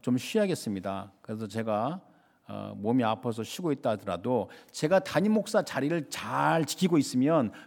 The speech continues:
교회 기본은 서 있는 겁니다. 그걸 어떻게 하냐?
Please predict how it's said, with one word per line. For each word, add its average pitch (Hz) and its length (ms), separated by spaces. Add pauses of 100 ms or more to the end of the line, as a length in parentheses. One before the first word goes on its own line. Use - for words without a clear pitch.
교회 190 260
기본은 170 380
서 226 120
있는 220 140
겁니다. 92 380 (2500)
그걸 190 180
어떻게 180 200
하냐? 143 380